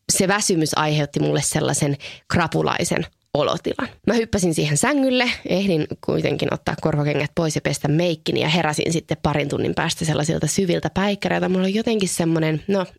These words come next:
ehkä ne, jotka vielä kärsii krapulasta, niin tietää sen semmoisen herkän olon.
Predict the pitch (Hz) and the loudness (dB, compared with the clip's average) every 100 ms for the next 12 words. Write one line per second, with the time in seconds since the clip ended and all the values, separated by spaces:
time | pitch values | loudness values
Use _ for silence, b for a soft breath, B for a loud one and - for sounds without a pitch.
0 | - 175 - 175 165 165 165 - _ - | -4 -4 0 0 0 -2 -4 -4 _ -2
1 | 170 160 165 B B B - 202 208 196 | 0 0 -4 B B B -6 -2 0 0
2 | 170 165 156 151 143 - 156 170 160 139 | 0 0 -2 0 -2 -2 -2 -2 -2 -2
3 | 147 151 160 147 156 B B B - - | 0 0 0 0 -2 B B B -4 0
4 | 202 185 165 - - - - 151 - 185 | 2 2 -2 -4 -6 -4 -2 -2 -2 -4